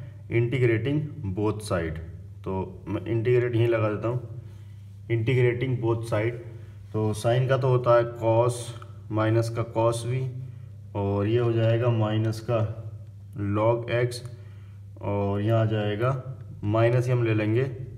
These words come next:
log c, ठीक है, क्योंकि constant हम minus में ले आए, minus cancel out हो जाएगा, ठीक है। माइनस की सारी term आ रही है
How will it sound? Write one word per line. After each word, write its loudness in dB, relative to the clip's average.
log 2
c, -8
ठीक -4
है, -2
क्योंकि 0
constant 4
हम 6
minus 6
में 2
ले 6
आए, 6
minus 4
cancel 2
out 0
हो -2
जाएगा, -4
ठीक 2
है। 0
माइनस 4
की -4
सारी 0
term 2
आ 2
रही 0
है -4